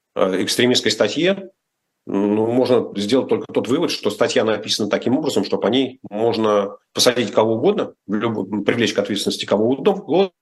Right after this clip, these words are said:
в любой момент, такая резиновая статья, и которая носит абсолютно избирательный характер. Э, что вот все эти посты Гиркина, они же печатались уже, не знаю, там, лет пять, да, и, в принципе, в любой момент,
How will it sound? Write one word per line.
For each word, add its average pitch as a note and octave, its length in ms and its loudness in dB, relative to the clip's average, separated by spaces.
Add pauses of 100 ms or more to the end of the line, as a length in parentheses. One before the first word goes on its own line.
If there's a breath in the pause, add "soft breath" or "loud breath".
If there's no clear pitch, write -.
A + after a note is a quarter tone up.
в C3+ 220 -2
любой A2+ 200 0
момент, G#2 360 0
такая G2 200 0
резиновая A2+ 420 0
статья, C#3+ 500 -2 (600 loud breath)
и A#2+ 100 0
которая D#3+ 340 4
носит E3 240 2
абсолютно B2 360 0
избирательный A#2 480 0
характер. G#2+ 440 -2 (880)
Э, G2+ 280 4
что G2 760 0
вот G2 200 -2
все B2+ 200 2
эти G#2 100 0
посты G2+ 320 -2
Гиркина, B2 440 0
они G#2 180 0
же G2 320 -2
печатались A2 580 0
уже, F#2 220 -2
не F2 120 -4
знаю, F#2 220 -2
там, - 220 -6 (360)
лет - 180 -4
пять, - 280 2 (560 soft breath)
да, A2 220 4
и, G2+ 140 2
в - 80 -10
принципе, D#3+ 380 2
в G#2+ 80 0
любой C3 160 2
момент, D3+ 320 0